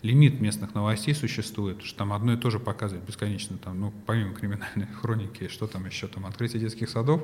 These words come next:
какие там события происходят. А футбол — это, да, бесконечная повестка, там всегда что-то происходит. Ну, там плюс-минус одно и то же происходит,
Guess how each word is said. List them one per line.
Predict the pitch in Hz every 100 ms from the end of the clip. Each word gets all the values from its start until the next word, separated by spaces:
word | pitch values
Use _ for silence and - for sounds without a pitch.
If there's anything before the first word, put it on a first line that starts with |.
| - - - - -
какие | 127
там | 117 101
события | 104 98 -
происходят. | 90 101 - 98 104
А |
футбол — | - 135 190 226
это, | 214
да, | 98 101 98
бесконечная | 98 - 143 156 - 90
повестка, | - 101 104 90 - -
там | 92
всегда | - 113 156
что-то | - 123 117
происходит. | 98 92 - 92 87 -
Ну, | 139
там | 131 127 110 - -
плюс-минус | 123 131 120 110
одно | 120
и | 127
то | 226
же | 240
происходит, | 117 98 - 95 90